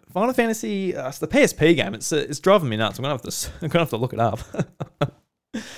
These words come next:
Um, but yeah, that, that had the best music out of the, out of the games that I played last night. And it also has, like, a bunch of D L C too. So I noticed that it's got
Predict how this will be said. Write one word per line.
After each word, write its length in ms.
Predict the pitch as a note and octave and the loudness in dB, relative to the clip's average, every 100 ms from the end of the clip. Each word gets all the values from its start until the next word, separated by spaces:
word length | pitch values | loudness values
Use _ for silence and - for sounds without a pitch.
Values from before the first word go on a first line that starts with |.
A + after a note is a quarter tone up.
| - - - - - | -20 -20 -20 -20 2
Um, 540 | C3 B2+ B2 B2 C3+ - _ _ _ - | 6 8 6 2 -6 -10 _ _ _ -8
but 160 | D3 D#3 | 4 6
yeah, 120 | F3 | 8
that, 240 | D#3 D#3 D3+ | 8 6 6
that 140 | D#3 | 6
had 180 | D#3 C#3+ | 6 4
the 80 | A#2+ | 4
best 240 | A#2 - | 4 4
music 320 | A2 G#2+ G#2+ | 0 0 0
out 160 | A2+ G#2+ | 2 2
of 140 | G#2 | 2
the, 260 | A2 G#2 G2+ | 2 4 4
out 120 | A2+ | 2
of 140 | G#2 G2+ _ _ | 0 -6 _ _
the 100 | - | -12
games 420 | B2 - A#2+ A2+ A2+ | -2 2 4 2 0
that 100 | G#2+ | 2
I 100 | G#2+ | 2
played 480 | - A2 G2+ G2+ F#2 | 2 2 4 2 -2
last 320 | A2+ G2 - | -2 -2 0
night. 220 | G#2+ G2 - - _ _ _ - | 0 -2 -6 -20 _ _ _ 0
And 160 | D#3 E3 | 4 6
it 40 | |
also 200 | A#3+ E4 | 6 8
has, 140 | G4 B3+ | 6 8
like, 120 | G3+ | 6
a 40 | |
bunch 220 | D#3+ F#3 | 6 6
of 60 | F3+ | 6
D 100 | D3 | 6
L 120 | B2+ | 6
C 260 | - A#3 F3 | 6 4 6
too. 260 | A#3+ A3+ | 6 6
So 180 | C3+ E3 | 8 8
I 60 | D#3 | 8
noticed 360 | F3+ F#3+ F3 | 8 6 6
that 120 | - E3 | 6 6
it's 220 | C#3 - | 6 4
got 440 | D#3+ C#3+ B2 - | 6 8 8 2